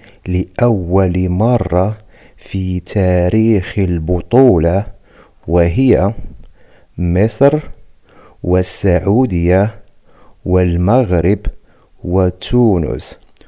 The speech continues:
وسط إجراءات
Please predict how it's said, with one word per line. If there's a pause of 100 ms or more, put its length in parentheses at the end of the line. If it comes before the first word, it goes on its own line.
(280)
وسط (500)
إجراءات